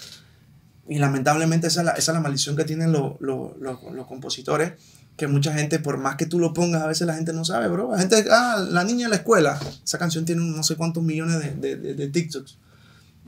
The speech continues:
Y mucha gente no sabe que soy yo. Entonces yo cada vez que voy, voy recalcando, yo escribí esta, escribí esta, escribí esta, pero mucha gente no tiene la,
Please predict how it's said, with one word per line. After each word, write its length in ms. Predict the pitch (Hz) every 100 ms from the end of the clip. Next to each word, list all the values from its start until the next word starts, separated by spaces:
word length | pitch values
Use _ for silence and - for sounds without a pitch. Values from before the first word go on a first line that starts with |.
| -
Y 80 | 143
mucha 280 | 135 135 151
gente 160 | 147 156
no 80 |
sabe 160 | 156 160
que 100 | 160
soy 180 | 156 151
yo. 100 | 160
Entonces 160 | 151
yo 140 | 139 139
cada 240 | 165 175
vez 120 | 185
que 120 | 180 175
voy, 160 | 180
voy 160 | 170 170
recalcando, 420 | 165 151 156 151
yo 80 | 156
escribí 300 | 151 156 160
esta, 180 | 165 160
escribí 300 | 156 147 151
esta, 160 | 151
escribí 240 | 156 139 147
esta, 180 | 143 143
pero 160 | 135
mucha 320 | 135 139 147
gente 220 | 147 143 147
no 80 |
tiene 240 | 139 147 151
la, 220 | 139